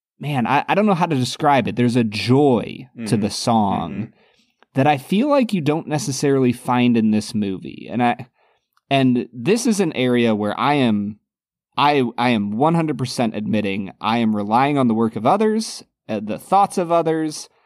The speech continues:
Speaker 1: I am not in any way, shape, or form saying that I know what this experience is like.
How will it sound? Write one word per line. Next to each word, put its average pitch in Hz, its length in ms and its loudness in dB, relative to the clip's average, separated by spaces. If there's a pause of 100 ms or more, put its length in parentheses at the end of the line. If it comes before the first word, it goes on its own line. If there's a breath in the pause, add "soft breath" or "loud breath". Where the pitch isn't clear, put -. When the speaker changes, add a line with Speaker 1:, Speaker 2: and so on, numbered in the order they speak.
(320)
Speaker 1:
I 123 140 2
am 107 260 2
not 151 300 0 (100)
in 120 140 0 (100)
any 180 240 2
way, 143 240 2
shape, 139 260 0
or 123 60 0
form 107 500 0
saying 107 340 0
that 104 160 -2
I 107 320 -2
know 104 200 0
what 101 160 -6
this 104 180 -10
experience 101 500 -10
is - 140 -14
like. - 400 -18